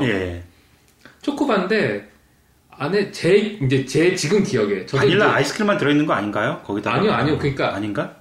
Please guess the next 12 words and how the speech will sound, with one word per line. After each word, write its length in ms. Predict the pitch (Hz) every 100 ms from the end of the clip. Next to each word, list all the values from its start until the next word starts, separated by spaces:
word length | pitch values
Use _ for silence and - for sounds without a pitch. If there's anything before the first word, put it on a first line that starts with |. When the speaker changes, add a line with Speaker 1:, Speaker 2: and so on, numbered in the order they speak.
| -
Speaker 2:
그 580 | 131 127 127 123 - - -
아이스크림 400 | 123 131 240 233
종류가 280 | 135 135 104
아니, 140 | 107
빈가류가 500 | 120 135 180 180 156
아니고요. 380 | 101 101 104 113 123
Speaker 1:
예, 300 | 95 90 85
예. 140 | 82 - - - - - - -
하드예요? 340 | 196 131 127 - - - -
Speaker 2:
<laughs> 360 | - - -
아니요. 240 | 127 139 165 - - - _ _ - - - - - 127 - -
그 520 | 139 135 127 110 -